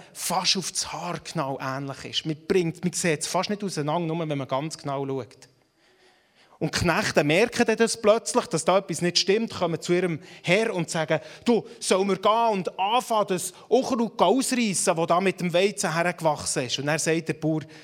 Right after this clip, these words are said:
«Nein, macht das ja nicht. Weil wenn ihr das macht, dann wäre die Gefahr ganz gross, dass ihr nicht nur das Unkraut ausreisst, sondern noch ganz viel anderes, was eigentlich gutes Weizen ist.» Und Jesus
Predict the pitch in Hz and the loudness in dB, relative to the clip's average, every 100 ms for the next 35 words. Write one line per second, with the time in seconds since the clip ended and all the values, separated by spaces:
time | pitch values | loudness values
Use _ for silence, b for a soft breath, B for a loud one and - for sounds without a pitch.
0 | B B 151 156 151 151 151 147 - - | B B -2 0 0 -4 -6 -6 -4 -4
1 | 127 143 139 131 - - - _ B B | -4 -4 -6 -8 -10 -14 -16 _ B B
2 | - 147 151 185 196 170 - 156 175 - | -4 0 0 0 -2 -4 -4 -4 -4 -6
3 | 135 - - - B B - 165 147 - | -10 -14 -16 -16 B B -4 -2 -4 -2
4 | 151 151 175 156 170 - - 170 175 143 | 0 0 0 0 -2 -2 -2 2 0 0
5 | - 151 - 160 185 170 151 - 190 190 | -4 -4 -2 -2 0 -2 -2 2 2 2
6 | 190 185 170 165 170 175 - 165 B B | -2 -4 -6 -4 -6 -6 -8 -10 B B
7 | B 165 151 151 147 147 156 190 - 180 | B -4 -2 -2 0 0 0 -2 -2 0
8 | 175 143 151 175 139 143 139 151 170 139 | 0 -2 -4 -4 -4 -4 -2 -2 -2 -6
9 | - 143 147 143 131 120 123 - 123 107 | -8 -6 -6 -6 -6 -4 -6 -8 -10 -8
10 | - - - _ _ _ B B B B | -8 -10 -12 _ _ _ B B B B
11 | 170 156 175 220 233 185 | -4 -2 -2 0 -2 -4